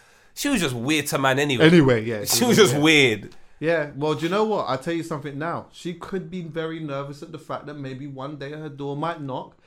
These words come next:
Speaker 2: and a man might turn around and say, "I was abused by this lady."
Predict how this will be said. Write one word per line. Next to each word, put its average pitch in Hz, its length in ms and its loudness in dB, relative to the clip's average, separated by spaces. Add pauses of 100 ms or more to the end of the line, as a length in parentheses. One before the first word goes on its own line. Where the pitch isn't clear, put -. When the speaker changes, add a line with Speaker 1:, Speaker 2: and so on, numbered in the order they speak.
(120)
Speaker 2:
and 135 160 -8
a 131 40 -6
man 147 260 -6
might 151 220 -8
turn 147 200 -10
around 143 320 -8
and 143 160 -10
say, 139 440 -10 (680)
"I 135 200 -2
was 127 640 -8 (1080)
abused 247 600 -6 (260)
by 107 200 -4
this 123 260 -8
lady." 208 480 -4